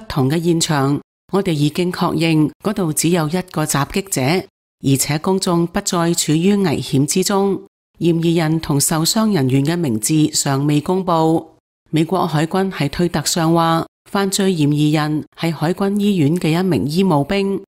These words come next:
推文寫道，美國海軍可以確認喺馬里蘭州德特里克堡發生咗一宗槍擊事件，其中涉及美國海軍水手，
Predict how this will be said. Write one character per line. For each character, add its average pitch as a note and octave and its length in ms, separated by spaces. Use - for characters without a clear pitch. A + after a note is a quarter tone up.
推 G#3+ 160
文 F#3 220
寫 D3+ 220
道， E3 340
美 E3+ 120
國 G3+ 240
海 E3 240
軍 F#3+ 220
可 E3 240
以 E3+ 140
確 - 240
認 E3 380
喺 E3+ 220
馬 E3 180
里 D#3+ 140
蘭 A#2+ 200
州 F#3+ 300
德 F#3+ 160
特 E3 300
里 D3 200
克 F#3+ 180
堡 F3 520
發 - 180
生 G3 220
咗 D#3+ 200
一 F3 60
宗 F#3 220
槍 F#3 280
擊 F#3 160
事 - 220
件， D#3+ 320
其 D3 120
中 F#3+ 220
涉 - 140
及 - 160
美 C3+ 180
國 E3+ 180
海 D3 260
軍 F#3+ 220
水 D#3+ 220
手， E3 380